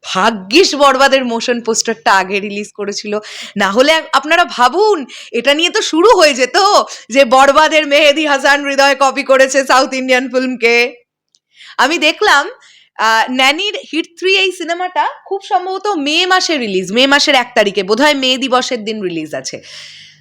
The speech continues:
তো বরবাদ সেক্ষেত্রে আরো আগে রিলিজ করছে, অনেকটা আগে রিলিজ করছে। এখন এটা definitely যারা সমালোচনা বাগিস,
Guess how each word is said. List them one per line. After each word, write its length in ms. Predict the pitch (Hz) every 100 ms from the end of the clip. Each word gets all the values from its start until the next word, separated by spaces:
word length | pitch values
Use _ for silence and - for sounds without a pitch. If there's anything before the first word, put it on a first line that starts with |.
| -
তো 100 | 226
বরবাদ 440 | 233 311 320 415 427
সেক্ষেত্রে 460 | 427 427 427 427
আরো 160 | 403 381
আগে 220 | 370 359
রিলিজ 340 | 381 359 381 -
করছে, 360 | 349 339 339 381
অনেকটা 440 | 349 539 523 440
আগে 200 | 349 311
রিলিজ 300 | 302 277 277 -
করছে। 340 | 247 254 262 - _ _ _ _ -
এখন 200 | 285 453 -
এটা 380 | 311 427 453 440 226
definitely 640 | 269 285 403 440 - 339 - - -
যারা 280 | 208 311 359
সমালোচনা 800 | 392 - 269 294 370 440 466 480
বাগিস, 560 | 370 262 285 466 -